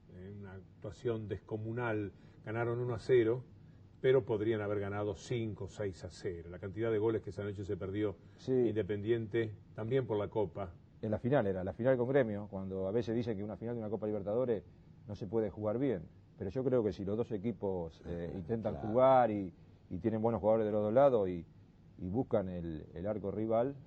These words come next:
Speaker 2: se puede hacer, eh, un buen partido en cualquier... Eh,
Speaker 3: Yo
Speaker 2: campo.
Speaker 3: creo que es casi una, una cosa,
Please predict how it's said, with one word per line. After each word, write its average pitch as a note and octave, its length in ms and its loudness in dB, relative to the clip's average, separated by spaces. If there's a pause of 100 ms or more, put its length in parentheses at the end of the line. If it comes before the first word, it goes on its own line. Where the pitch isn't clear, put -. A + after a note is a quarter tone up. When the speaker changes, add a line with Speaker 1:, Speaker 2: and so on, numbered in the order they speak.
Speaker 2:
se - 120 -12
puede A2 200 0
hacer, F2+ 220 -6
eh, F2 100 -4
un E2+ 100 -8
buen F2+ 120 -8
partido F#2+ 320 -2
en F2+ 60 -8
cualquier... G2 380 0
Eh, E2 520 -6
Speaker 3:
Yo E3+ 120 -6
Speaker 2:
campo. - 60 0
Speaker 3:
creo A2 220 2
que F#2+ 420 0 (120)
es G#2+ 180 -14
casi A2 300 -2
una, E2+ 260 -4 (100)
una E2+ 240 -10
cosa, - 320 -12